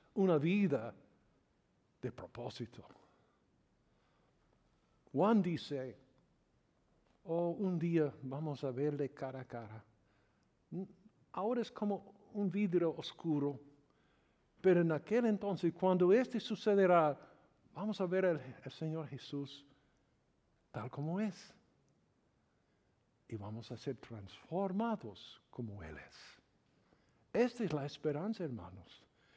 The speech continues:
Esta es la esperanza, la transformación que espera cada hija, cada hijo de Dios. Nada puede separarnos del amor de Dios en Cristo Jesús.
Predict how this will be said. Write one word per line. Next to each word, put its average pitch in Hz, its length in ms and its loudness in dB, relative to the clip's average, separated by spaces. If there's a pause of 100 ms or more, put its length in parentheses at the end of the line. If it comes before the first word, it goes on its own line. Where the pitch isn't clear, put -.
(120)
Esta 254 240 -2
es 240 60 0
la 160 100 0
esperanza, 139 640 -8 (560)
la 143 160 -8
transformación 139 1300 -6 (440)
que 147 100 -8
espera 156 680 -6
cada 143 400 -8 (100)
hija, 160 520 -6
cada 123 240 -12 (160)
hijo 143 460 -6
de 82 120 -14
Dios. 113 600 -18 (960)
Nada 220 360 4
puede 208 240 2
separarnos 160 680 -2
del 156 140 -2
amor 151 280 -2
de 147 120 0
Dios 139 280 -4
en 123 80 -6
Cristo - 380 -12
Jesús. - 500 -20